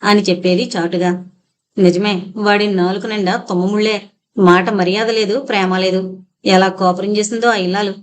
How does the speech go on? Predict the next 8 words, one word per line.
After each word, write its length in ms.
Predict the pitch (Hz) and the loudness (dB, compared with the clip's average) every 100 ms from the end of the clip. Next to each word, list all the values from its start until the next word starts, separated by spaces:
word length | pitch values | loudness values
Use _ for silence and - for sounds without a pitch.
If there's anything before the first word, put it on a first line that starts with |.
| _ | _
తలుచుకుంటే 500 | 202 180 185 214 214 | 2 2 0 -2 -2
దుఃఖం 320 | 202 175 190 226 | 0 -2 -2 -6
వస్తుంది. 480 | 185 190 185 185 - _ _ _ _ _ 285 | -2 0 -2 -4 -18 _ _ _ _ _ 4
ఆ 160 | 277 | 4
కథ 280 | 277 302 262 | 4 -2 -2
ముగిసింది 640 | 254 226 269 269 285 285 | -4 -4 -6 -4 -2 0
అనుకునే 340 | 277 269 262 254 | 0 0 -2 0
లోపున 480 | 240 226 196 254 | 0 -2 -4 -6